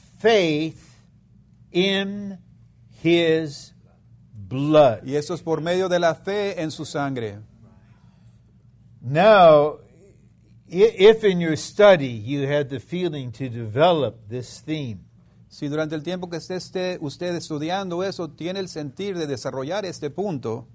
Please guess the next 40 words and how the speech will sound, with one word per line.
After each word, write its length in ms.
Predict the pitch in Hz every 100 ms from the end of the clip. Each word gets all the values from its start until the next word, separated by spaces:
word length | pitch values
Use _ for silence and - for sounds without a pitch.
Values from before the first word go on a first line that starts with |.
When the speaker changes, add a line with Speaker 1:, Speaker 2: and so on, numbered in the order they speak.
| -
Speaker 1:
in 160 | 170 165
addition, 600 | 156 196 208 175 160 143
you 140 | 160
know, 180 | 151 123
to 220 | - 143
the 140 | 120 123
life 340 | 123 151 180
studies 680 | - 147 131 113 123 123 113
and 180 | 107
other 500 | 117 135 131 131 120 117 _ _ _ _
ministry 500 | 127 151 147 - 123
materials, 560 | 113 98 - 104 87 87
Speaker 2:
además 460 | 120 135 147 170
del 160 | 170 165
estudio 400 | 143 160 170 170
de 60 | 151
vida 440 | 170 185 165 156
y 120 | 151
otro 200 | 156 165
material 480 | 165 151 147 151 170
también 280 | 160 151 160
del 140 | 151
ministerio, 760 | 139 135 123 175 165 117 110 113 _ _
Speaker 1:
you 120 | 131
may 220 | 139 185
consult 640 | 190 185 165 - 151 151 147
a 60 | 120
basic 640 | 101 139 170 175 - 156 -
book, 380 | 107 127 101 - _ _ -
Speaker 2:
es 120 | 131
posible 440 | 165 156 175 175
que 80 | 165
usted 240 | 147 165 151
vaya 340 | 160 175 175
a 40 | 156
un 300 | 165 175 156
libro 320 | 185 185 170
básico, 680 | 147 147 143 123 120 107 107 - _
Speaker 1:
The 140 | - 127
Normal 760 | 131 151 170 180 175 170 165